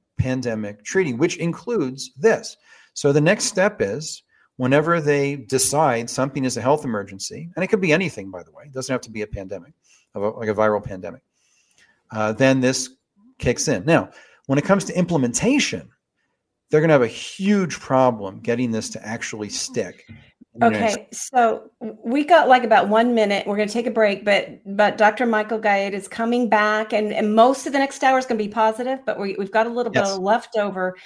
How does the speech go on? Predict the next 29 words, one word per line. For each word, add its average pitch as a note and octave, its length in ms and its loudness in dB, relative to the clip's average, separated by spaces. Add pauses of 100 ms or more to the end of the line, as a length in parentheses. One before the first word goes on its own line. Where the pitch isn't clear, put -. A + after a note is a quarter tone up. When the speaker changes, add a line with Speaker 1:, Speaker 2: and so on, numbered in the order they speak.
(260)
Speaker 2:
that's G#3+ 420 2
gonna G#3 180 0
be G3 140 -4
coming G3 500 -4
here. F3+ 440 -4 (300)
Uh, F#3+ 220 0
I'm G3+ 100 -2
gonna G#3 160 0
go G#3 40 -4
ahead G#3+ 160 0
and G#3 60 -4
remove G#3 360 2
this. G#3 280 -2
When A3 120 2
we C4+ 120 0
come D4 200 2
back, B3+ 280 6
though, B3 100 2
I A3+ 40 2
wanna G#3+ 220 2
pick E4 280 -4
up D4 160 0
here D4+ 180 -2
because A#3+ 280 -2
I'm A#3 100 2
gonna C#4 160 -2
show C4+ 180 -4
you A#3+ 160 -2
three B3 520 -4